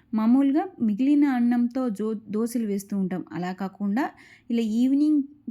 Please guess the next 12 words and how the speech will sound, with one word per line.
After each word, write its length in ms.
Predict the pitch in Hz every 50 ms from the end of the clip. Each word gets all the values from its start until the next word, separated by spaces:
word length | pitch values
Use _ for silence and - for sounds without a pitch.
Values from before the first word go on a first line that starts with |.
| -
టైమ్స్‌లో 500 | - 214 202 202 202 202 196 - 269 311 349 349 -
ఇలా 160 | - - 202 180
వేడి 260 | 190 196 208 208 226 214
వేడిగా 460 | 208 208 220 226 214 233 226 294 381 - - _ _ _ _ _ _ _ _ -
మిగిలిన 420 | 226 220 226 254 311 359 359 320
అన్నంతో 520 | 277 233 214 208 202 202 202 196 - 285 339 381 349
పునుగులను 460 | - - 214 214 208 214 214 208 202
ట్రై 160 | 214 196 196 202
చేయండి. 400 | 196 - 202 196 196 226 277 320 320 -
చాలా 460 | - 254 214 208 214 214 220 226 226
బాగుంటది. 500 | 208 214 202 202 202 196 190 196 247 285
చాలా 220 | - 277 262 -